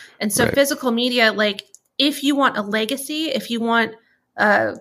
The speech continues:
Speaker 1: actual history of your work to exist, it has to be physical. And that's why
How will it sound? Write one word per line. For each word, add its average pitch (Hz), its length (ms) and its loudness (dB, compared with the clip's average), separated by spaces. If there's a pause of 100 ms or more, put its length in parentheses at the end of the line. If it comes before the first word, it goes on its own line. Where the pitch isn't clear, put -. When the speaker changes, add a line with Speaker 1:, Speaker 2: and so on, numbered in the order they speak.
(280)
Speaker 1:
actual 226 760 -2
history 285 520 -2
of 214 140 0
your 220 120 -2
work 220 340 -2
to - 140 -6
exist, 220 580 -4 (180)
it 220 80 -8
has 294 380 0
to 233 100 -8
be 226 300 -6 (100)
physical. 262 560 -8 (240)
And 214 140 -2
that's 226 240 0
why 220 560 2